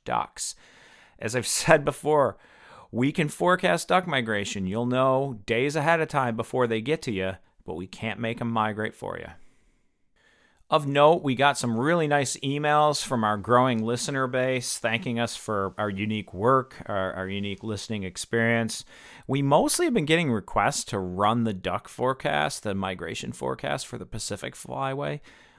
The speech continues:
Unfortunately, our weather severity index migration models don't extend that far yet, and it's a pretty unique flyway in how things move. We are seeking funding to complete that work, but haven't been able to connect on that,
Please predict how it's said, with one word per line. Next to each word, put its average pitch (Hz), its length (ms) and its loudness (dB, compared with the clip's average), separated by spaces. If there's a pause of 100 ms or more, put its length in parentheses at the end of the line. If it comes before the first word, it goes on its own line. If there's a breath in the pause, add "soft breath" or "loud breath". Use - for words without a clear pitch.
(180 loud breath)
Unfortunately, 175 800 2
our 127 160 4
weather 117 300 2
severity 117 440 0
index 107 420 -2
migration 98 500 -4
models 95 360 -2
don't 101 420 -4
extend 107 580 -6
that 113 220 -2 (120)
far 95 240 2
yet, 123 300 0
and 104 100 -8
it's 95 140 -10
a 117 60 -4
pretty 143 260 -4
unique 117 380 -2
flyway 104 440 -2
in 92 100 -8
how 95 180 -8
things 92 440 -12
move. 92 400 -12
We 120 160 -2
are 131 140 4
seeking 127 400 -4
funding 127 480 -2
to 123 80 -14
complete 135 440 -6
that - 200 -2
work, 147 300 -4
but - 140 -8
haven't 117 340 -6
been 107 100 -8
able 101 220 -8
to 101 100 -12
connect 92 420 -10
on 92 140 -10
that, 87 300 -12